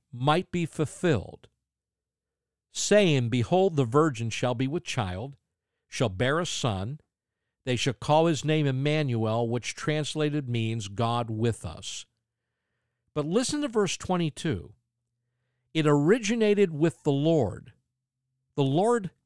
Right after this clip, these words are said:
our God. It was brought through the prophet. At that time was the prophet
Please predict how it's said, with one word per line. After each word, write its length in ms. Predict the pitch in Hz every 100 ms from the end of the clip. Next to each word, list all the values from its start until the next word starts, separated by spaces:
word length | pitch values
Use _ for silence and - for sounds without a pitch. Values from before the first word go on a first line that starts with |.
| _ -
our 160 | 170 147
God. 600 | 117 139 120 82 82 - _ _ _ _ _ _ _ _ _ _ _ _ _ -
It 120 | 170
was 180 | 165 117
brought 380 | 107 165 226 -
through 400 | - 214 220 185
the 140 | 131
prophet. 880 | - - 190 190 - - - - - _ _ _ _ _ _
At 200 | 143 -
that 240 | 156 196 -
time 280 | 160 156
was 160 | 147 120
the 80 | 131
prophet 460 | - 160 156 170